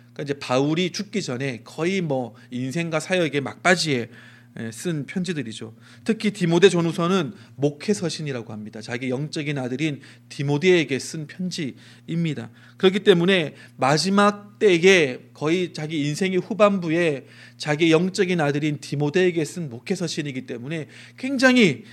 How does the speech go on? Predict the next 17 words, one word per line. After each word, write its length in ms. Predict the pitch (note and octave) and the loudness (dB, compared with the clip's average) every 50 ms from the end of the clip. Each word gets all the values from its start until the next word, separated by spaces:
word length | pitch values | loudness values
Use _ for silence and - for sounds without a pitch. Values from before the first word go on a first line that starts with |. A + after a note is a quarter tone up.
| - - _ | -20 -20 _
그런, 540 | - E3 D#3 D3+ D3 D3 D3 C#3 A#2+ A#2 A#2 - - - _ _ - - - | -2 0 2 4 4 2 0 -2 -6 -10 -14 -20 -20 -20 _ _ -20 -18 -14
어, 340 | - A#2 A2+ A2 A2 A2 A2 | -12 -12 -12 -12 -12 -14 -14
중요한 540 | - - - D#3+ E3+ E3+ F3 E3+ E3+ D#3+ D#3 | -10 -6 -4 -2 0 0 0 2 0 0 0
일들에 400 | C#3 B2 C3 C3 C3 D3 C#3+ C#3 | 0 -2 -2 -2 -2 -2 -2 -2
대해서, 640 | B2+ B2 A#2 A2+ A2 A2 - D3+ D3 C#3 B2 A2+ - - - - - - - _ - | -2 -2 -6 -6 -6 -6 -4 -4 -2 -2 -4 -6 -12 -20 -20 -20 -20 -20 -20 _ -18
어, 340 | - - A2 A2 A2 A2+ - - | -16 -14 -12 -12 -12 -14 -10 -8
직접적으로 680 | - - - - G3 G3 - D#3+ B2+ A2+ A#2 A2 G#2+ - - - | -8 -8 -4 -4 -4 -2 -2 -2 -4 -2 -6 -10 -10 -14 -16 -16
또 120 | C3 B2+ | -16 -8
친밀하게 680 | - - - - A3+ A3+ G#3+ G3+ D#3+ C3 G#2+ A2 B2 G#2 A2+ | -6 -6 -4 -2 0 0 0 0 0 -4 -8 -12 -16 -18 -18
구체적으로 520 | - - - - G#3 F3 F3+ D#3 C#3+ C3 | -16 -12 -8 -6 -4 -4 -4 -6 -6 -8
쓰고 300 | B2+ - - F3+ E3 D#3+ | -10 -10 -10 -8 -8 -6
있는, 400 | C#3+ B2 A#2+ B2+ C#3+ C#3 B2 A#2 - - - - - - - - _ | -6 -6 -4 -4 -4 -4 -4 -6 -12 -18 -20 -20 -20 -20 -20 -18 _
어, 100 | - A2+ | -14 -12
정말 300 | - B2+ C3+ C#3 C#3 C3+ | -10 -6 -4 -4 -4 -4
소중한 600 | - - A3 G#3+ G3+ G#3 F#3+ F3+ D#3 C3 A#2 A2 | -2 0 0 0 0 0 0 0 -2 -2 -4 -8
그런 240 | G#2+ - - A#2+ A#2 | -10 -10 -10 -10 -8
책입니다. 540 | A#2 - - F3+ E3+ E3+ D3+ C3 A#2+ A#2+ A#2+ | -8 -8 -8 -6 -6 -6 -6 -6 -8 -12 -14